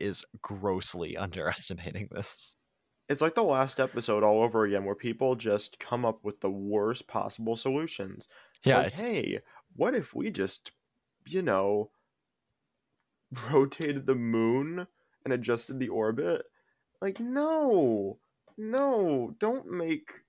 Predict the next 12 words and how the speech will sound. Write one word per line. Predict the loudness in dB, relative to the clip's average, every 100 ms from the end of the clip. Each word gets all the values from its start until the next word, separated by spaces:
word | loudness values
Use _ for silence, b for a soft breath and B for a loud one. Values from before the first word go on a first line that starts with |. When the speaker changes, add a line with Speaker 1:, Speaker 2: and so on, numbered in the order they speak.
| -16
Speaker 2:
that | -6 0 2 2 0
happen, | 0 0 -2 -6 -6 -6
and | -6 -2
just | -4 -4 -14 -20 b b b b
stop | -10 -8 -2 -2 -2
making | -2 -4 -2 -6
line | -2 2 2 2 0
cities. | -2 -2 0 -2 -6 -6 -2
Don't | -2 -2
pretend | -8 -4 -2
that | 0 0
works. | 2 2 2 -4 -18 -20